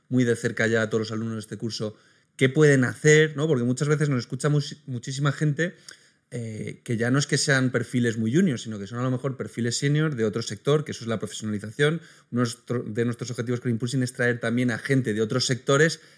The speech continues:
banca, construcción, yo qué sé, me lo invento, gran consumo, a que vengan a trabajar a nuestro sector. Más gente trabajando, más recursos, más ingresos. ¿Tú qué les dirías a todas esas personas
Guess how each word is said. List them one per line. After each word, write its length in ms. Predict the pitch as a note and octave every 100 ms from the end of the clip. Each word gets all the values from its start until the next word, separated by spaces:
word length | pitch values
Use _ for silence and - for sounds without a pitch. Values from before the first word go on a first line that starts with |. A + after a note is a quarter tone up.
| _ _ -
banca, 480 | A2+ G#2+ G#2 A2 G2+
construcción, 960 | G#2+ G2+ A2+ G2 - A#2 G#2+ G#2 G#2
yo 100 | G#2
qué 60 | G2+
sé, 180 | - G#2+
me 100 | G#2
lo 60 |
invento, 380 | G2+ A2+ A2+ G#2+
gran 200 | G#2 A2
consumo, 720 | A2+ A#2 - B2+ A#2 C3+ E3+ _ _ _ -
a 120 | A#2+
que 120 | A#2
vengan 340 | A2 C#3+ C#3+ A#2+
a 80 |
trabajar 380 | G#2+ A2 G#2+ A#2
a 40 | A2
nuestro 220 | A2 A2
sector. 300 | C3+ G#3 D3+
Más 200 | A2 -
gente 280 | A#2 G#2+ A2+
trabajando, 640 | B2+ C3 D#3+ D#3 D#3 D3+
más 140 | G#2
recursos, 380 | G#2 G#2 C3 C3
más 160 | A#2+ A2
ingresos. 340 | A#2 C3+ D#3 - _ _
¿Tú 120 | -
qué 80 | C#3+
les 160 | F3+ E3
dirías 320 | D#3+ E3 D3
a 100 | C#3+
todas 160 | D3+ C#3
esas 140 | C#3
personas 640 | D3 - C#3 C3+ B2+ -